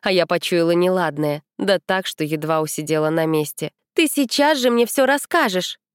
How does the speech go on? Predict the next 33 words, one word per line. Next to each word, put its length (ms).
потребовала 680
я. 320
Роман, 380
наконец, 480
перестал 460
по-звериному 680
следить 420
за 120
врагами 500
и 160
переключился 760
на 120
меня. 400
Посмотрел 600
с 100
недоумением. 920
Ещё 440
бы, 200
обычно 460
я 160
с 80
ним 180
нормально 420
не 180
общалась, 640
всё 180
больше 300
молчала 480
и 60
улыбалась, 600
думая 360
о 40
своём. 500